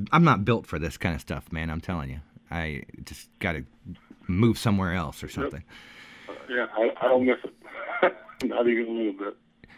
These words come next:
Speaker 1: Now, you guys got an exciting, uh, rest of the month coming up here. Uh, tar thirty-nine, is that correct?
Speaker 2: Yes,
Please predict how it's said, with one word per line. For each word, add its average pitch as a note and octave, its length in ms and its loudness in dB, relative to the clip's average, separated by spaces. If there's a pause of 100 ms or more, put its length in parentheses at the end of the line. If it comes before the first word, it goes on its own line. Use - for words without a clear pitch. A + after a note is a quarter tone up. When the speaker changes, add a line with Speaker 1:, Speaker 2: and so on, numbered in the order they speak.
(140)
Speaker 1:
Now, C#3 120 4
you D3 180 6
guys C3+ 320 6
got B2 240 6
an A#2+ 100 6
exciting, B2 600 4
uh, A#2 500 6 (260)
rest C#3 300 6
of C3 80 6
the A#2 60 4
month C#3 500 4
coming A#2 300 6
up A2+ 240 2
here. A#2+ 320 6 (220)
Uh, A2+ 320 6
tar C#3+ 360 6
thirty-nine, B2 1300 4
is C3+ 140 2
that D3 200 0
correct? - 600 2 (760)
Speaker 2:
Yes, C#3 180 4